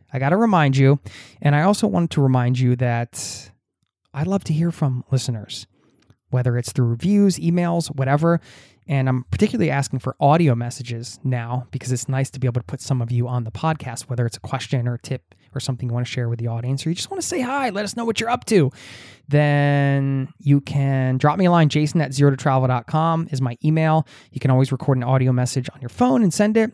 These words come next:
Or if you go to zero to travel dot com slash speak, you can record a message right there on the page with a simple click of the button. It literally takes ninety seconds and you're done. So please, you know this is a community-powered show. You know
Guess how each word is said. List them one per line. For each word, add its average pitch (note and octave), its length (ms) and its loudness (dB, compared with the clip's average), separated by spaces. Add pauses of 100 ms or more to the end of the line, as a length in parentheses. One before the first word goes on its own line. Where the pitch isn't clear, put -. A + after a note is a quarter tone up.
Or G3+ 240 4
if G3 80 0
you E3 60 -10
go E3 80 6
to D3+ 60 4
zero D#3+ 180 6
to D#3+ 80 4
travel D3+ 220 4
dot C#3+ 160 2
com C3+ 180 0
slash B2 300 -4
speak, - 500 2 (340)
you C#3+ 100 -6
can C3 200 0
record B2+ 340 -2
a A#2+ 60 0
message A#2+ 420 -4
right B2 240 -4
there A#2+ 240 -4
on B2 120 -2
the A#2 60 -8
page D3+ 380 -4
with B2+ 140 -4
a A#2 40 -4
simple B3 360 -2
click - 400 -6 (100)
of B2+ 120 -2
the A#2+ 80 4
button. C#3+ 440 -2
It C3 80 -2
literally C#3 400 4
takes - 320 -4
ninety B2 320 -2
seconds B2 560 -6 (800)
and G#3+ 140 4
you're G#3+ 80 2
done. F#3+ 300 0 (160)
So - 280 0
please, - 540 -8 (880)
you D#3+ 100 6
know C4 120 4
this D4 140 2
is A3 100 0
a - 20 -8
community-powered A#2+ 800 0
show. C#3+ 260 0
You G#4 360 -4
know E4+ 500 2